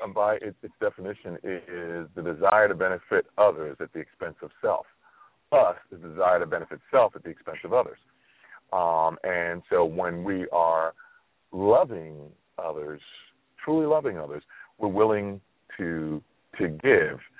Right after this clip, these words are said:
not expecting to give back. You know, again, that quote by, uh, William Barclay, "Always give without remembering, always receive without forgetting."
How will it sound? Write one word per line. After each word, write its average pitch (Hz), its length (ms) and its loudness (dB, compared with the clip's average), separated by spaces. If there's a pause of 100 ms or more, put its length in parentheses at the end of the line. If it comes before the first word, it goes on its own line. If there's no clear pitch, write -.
(280)
not 117 280 4
expecting 131 600 0
to 82 60 -8
give 71 300 0
back. 69 380 -2
You 80 80 -8
know, 78 180 -2
again, 78 300 -4
that 78 180 -2
quote 87 320 2
by, 80 300 6
uh, 78 220 4 (400)
William 87 300 -6
Barclay, 85 540 2
"Always 113 540 4 (180)
give 80 320 -4
without 78 360 -2
remembering, 82 640 -8 (800)
always 104 280 6
receive 85 640 -6
without 76 300 0 (160)
forgetting." 76 420 -4